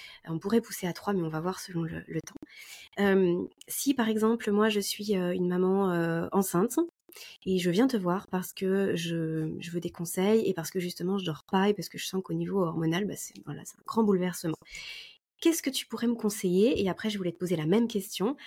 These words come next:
avec, euh, bah, hum, voilà, mon médecin pense que je suis en, en périménopause et j'ai des grosses bouffées de chaleur et mon sommeil est du coup,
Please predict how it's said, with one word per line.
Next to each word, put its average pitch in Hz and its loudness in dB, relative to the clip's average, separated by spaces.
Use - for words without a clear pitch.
avec, 190 2
euh, 165 2
bah, 165 4
hum, 165 2
voilà, 165 0
mon 196 6
médecin 180 2
pense 190 0
que - -6
je 170 0
suis 165 -2
en, 180 2
en 165 -2
périménopause 190 2
et 202 4
j'ai 190 0
des 180 2
grosses 180 -4
bouffées 175 -4
de 170 -6
chaleur 208 2
et 202 4
mon 180 4
sommeil 180 0
est 170 0
du 165 -4
coup, - -6